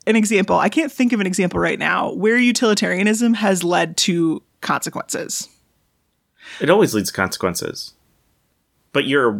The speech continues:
Speaker 2: you're weighing them. That's the thing, is, like, if, if it's over fifty percent, you do the thing.
Speaker 1: Yeah, but,
Speaker 2: Right?
Speaker 1: like,
Speaker 2: So you,
Speaker 1: where
Speaker 2: you
Speaker 1: we
Speaker 2: always weigh it, and then you go for it if it's above fifty.
Speaker 1: Yeah.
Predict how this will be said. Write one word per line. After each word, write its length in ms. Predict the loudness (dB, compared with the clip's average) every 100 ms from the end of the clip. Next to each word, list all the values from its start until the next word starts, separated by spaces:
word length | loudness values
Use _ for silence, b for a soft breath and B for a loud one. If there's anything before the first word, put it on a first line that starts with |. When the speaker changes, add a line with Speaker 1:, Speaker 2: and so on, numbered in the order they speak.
| -6
Speaker 2:
you're 200 | -2 0
weighing 420 | 2 2 2 -2
them. 260 | -4 -10 -10 -2
That's 200 | -2 0
the 80 |
thing, 260 | -2 -2 -2
is, 180 | -4 0
like, 260 | 0 0 -4
if, 300 | -2 -2 -8
if 220 | 0 2 2
it's 280 | -2 -6 _
over 300 | 0 2 0
fifty 320 | 0 -6 -4
percent, 460 | -4 -2 0 0 -2 -8
you 140 | -6
do 200 | -2 0
the 120 | -2 -2
thing. 320 | -4 -4 -12 _ _ _ -8
Speaker 1:
Yeah, 320 | -2 0 0
but, 40 | -2
Speaker 2:
Right? 140 | 0
Speaker 1:
like, 80 | 0
Speaker 2:
So 60 | 2
you, 60 |
Speaker 1:
where 180 | 2 0
Speaker 2:
you 180 | 0 0
Speaker 1:
we 40 |
Speaker 2:
always 340 | 2 2 0 2
weigh 260 | 2 2
it, 200 | 0 -2 _ _ _ _ _
and 140 | -2 0
then 120 | 0
you 140 | 0 -4
go 260 | -2 -2
for 300 | -2 0 0
it 100 | 0
if 120 | -4
it's 120 | -6 -6
above 300 | -2 -2 -2
fifty. 320 | -12 -12 -14
Speaker 1:
Yeah. 280 | -6 -6 -6